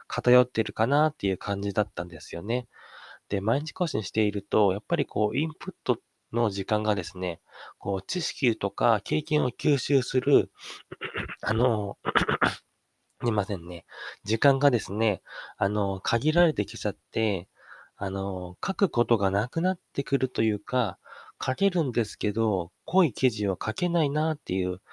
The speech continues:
えー、現状にね、なってきたんですよね。で、僕いつもですね、毎日起きて、朝起きて、えー、午前中の九時や八時ちょい過ぎぐらいからですかね、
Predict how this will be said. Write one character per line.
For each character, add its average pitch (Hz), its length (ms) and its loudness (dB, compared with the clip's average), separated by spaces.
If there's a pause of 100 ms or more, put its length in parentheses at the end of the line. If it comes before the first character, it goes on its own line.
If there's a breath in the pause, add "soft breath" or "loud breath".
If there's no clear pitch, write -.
(340 loud breath)
え 104 500 -2
ー、 123 140 4
現 123 80 2
状 123 160 6
に 123 120 2
ね、 151 140 2
な 117 120 4
っ - 60 -10
て 117 120 0
き - 100 -10
た 147 160 2
ん 110 100 -4
で 92 120 -2
す - 180 -10
よ 82 80 -4
ね。 107 340 -2 (400 loud breath)
で、 113 100 -2
僕 143 340 2
い 165 60 2
つ - 120 -8
も 117 140 2
で 101 120 0
す 101 80 -8
ね、 107 160 2
毎 110 200 4
日 113 360 -4 (180)
起 - 120 -14
き - 0 -
て、 117 400 0 (380 loud breath)
朝 117 360 4 (140)
起 - 120 -16
き - 40 -20
て、 120 400 2 (200)
え 101 160 0
ー、 98 40 -6
午 110 180 2
前 170 180 0
中 151 280 2
の 139 440 0 (480)
九 - 140 0
時 135 440 -2
や 113 160 2
八 120 320 0
時 143 180 -2
ち - 120 -4
ょ 151 60 4
い 143 40 0
過 - 140 -6
ぎ 156 140 2
ぐ 156 120 0
ら 151 100 4
い 127 60 0
か - 120 -4
ら 87 120 0
で 85 100 -4
す - 80 -16
か - 120 -8
ね、 117 240 0